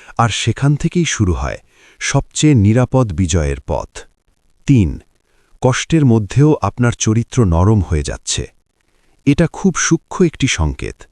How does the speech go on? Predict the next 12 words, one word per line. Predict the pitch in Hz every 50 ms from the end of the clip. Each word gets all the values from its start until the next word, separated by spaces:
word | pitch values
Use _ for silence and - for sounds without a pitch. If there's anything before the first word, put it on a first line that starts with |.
| _ _ _ _ _ _ -
সবাই | - - - 107 104 123 139 151 147
এটা | 135 143 123
বুঝতে | 87 98 98 - - - 113
পারে | - 80 69 67 62
না, | 60 53 52 - _ _ _ _ _ _ _ - - _ -
কারণ | 151 156 175 175 147
বেশিরভাগ | 113 123 120 - - 170 151 139 156 156 139
মানুষ | 127 120 120 143 156 - - -
কষ্টে | 127 131 - - - 156
পড়ে | 139 - 147 147 139
বদলে | 95 92 104 95 95 101 95
যায়, | - - 69 53 50